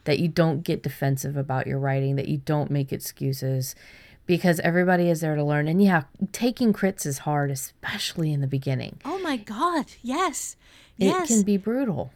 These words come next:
Speaker 2: It, it, honestly, it's not that easy after you've been doing this for thirty years.
Speaker 1: Yeah.
Speaker 2: Um,
Speaker 1: Yeah.
Speaker 2: you know, because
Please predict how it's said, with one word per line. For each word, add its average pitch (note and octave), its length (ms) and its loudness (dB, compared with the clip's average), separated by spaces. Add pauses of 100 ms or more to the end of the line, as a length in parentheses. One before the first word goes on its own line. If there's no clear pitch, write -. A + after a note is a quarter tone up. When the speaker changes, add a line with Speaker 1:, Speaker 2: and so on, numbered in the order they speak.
Speaker 2:
It, D4 220 0
it, C#4 260 -4
honestly, E4 720 -2 (240)
it's D#4 240 -4
not E4+ 220 -2
that F4 140 4
easy D#4 420 2
after D4+ 260 0
you've D4 160 0
been C#4+ 120 0
doing F#4+ 240 0
this C#4+ 260 0
for G#3+ 100 -6
thirty G3 320 0
years. E3 560 -4
Speaker 1:
Yeah. D3+ 460 4 (260)
Speaker 2:
Um, B3+ 300 4
Speaker 1:
Yeah. C3+ 180 4 (180)
Speaker 2:
you C4+ 160 2
know, B3 200 2
because B3+ 500 -2